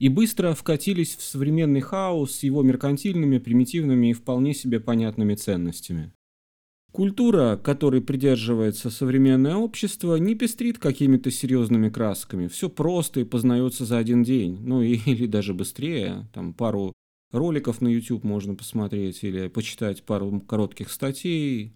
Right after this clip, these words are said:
э, рилсов посмотреть несколько, чуть-чуть шортс добавить, и все прекрасно, вы уже специалист.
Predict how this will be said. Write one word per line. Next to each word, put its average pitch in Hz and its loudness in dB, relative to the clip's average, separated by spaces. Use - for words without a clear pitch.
э, 98 -4
рилсов 147 -2
посмотреть 120 -4
несколько, 104 -6
чуть-чуть 139 -2
шортс 170 -4
добавить, 120 -2
и 254 -4
все 170 -6
прекрасно, 147 -4
вы 120 0
уже 113 -2
специалист. 107 -6